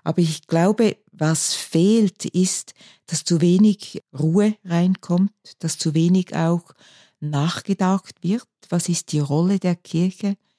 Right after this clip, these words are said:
Dass über Spi-, Spiritualität zu wenig gesprochen wird. Also ich habe in zwei Pfarrteams gearbeitet. Wir haben tolle Gespräche gehabt, aber wir haben nie über, über unsere eigene Spiritualität gesprochen.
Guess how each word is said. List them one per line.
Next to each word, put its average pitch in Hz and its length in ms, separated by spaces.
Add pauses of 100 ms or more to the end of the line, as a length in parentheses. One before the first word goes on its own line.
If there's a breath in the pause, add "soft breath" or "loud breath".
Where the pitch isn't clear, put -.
(280)
Dass 165 240
über 160 340 (180)
Spi-, - 380
Spiritualität 160 960
zu 175 140
wenig 175 260
gesprochen 165 600
wird. 170 200 (640)
Also 147 200
ich 151 160
habe 156 220
in 147 160
zwei 156 320
Pfarrteams 180 800
gearbeitet. 170 800
Wir 160 160
haben 151 380 (440 soft breath)
tolle 180 300
Gespräche 165 580
gehabt, 185 420
aber 160 220 (220)
wir 170 120
haben 156 320
nie 208 260
über, 175 220 (440)
über 175 260
unsere 160 380
eigene 170 420 (220)
Spiritualität 156 880
gesprochen. 160 640